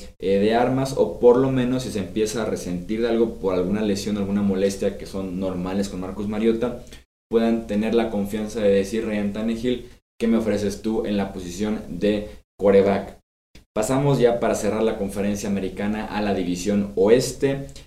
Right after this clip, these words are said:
Denver. ¿Cómo luce el sistema de Vic Fangio con otro tono de azul y de naranja? Vic Fangio fue un éxito como coordinador defensivo, primero de San Francisco y recientemente con,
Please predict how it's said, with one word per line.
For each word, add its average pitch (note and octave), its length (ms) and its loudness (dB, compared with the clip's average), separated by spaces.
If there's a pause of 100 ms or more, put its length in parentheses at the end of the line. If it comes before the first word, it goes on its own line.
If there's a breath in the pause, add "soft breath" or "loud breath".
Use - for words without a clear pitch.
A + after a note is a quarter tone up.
(280)
Denver. G2 600 2 (280)
¿Cómo D#3 220 6
luce D3+ 480 6
el C3+ 80 4
sistema B2 460 0
de A2 100 6
Vic A2+ 220 -2
Fangio A2+ 560 0 (180)
con G#2+ 280 -2 (120)
otro A#2 380 8
tono A#2 520 0
de A2+ 300 6
azul A2 720 0
y A2 240 2
de G#2 100 2
naranja? G2+ 600 -2
Vic A2 260 -2
Fangio A2+ 340 0
fue G#2+ 200 -2
un A2 160 -2 (160)
éxito A2+ 520 2
como G2 340 -2
coordinador G2 480 -2
defensivo, G2+ 800 0 (400 loud breath)
primero G#2+ 360 4
de G#2+ 120 2
San G2 240 -4
Francisco B2+ 800 -2 (200 loud breath)
y A#2 160 4
recientemente G2+ 1000 0
con, G#2+ 280 -2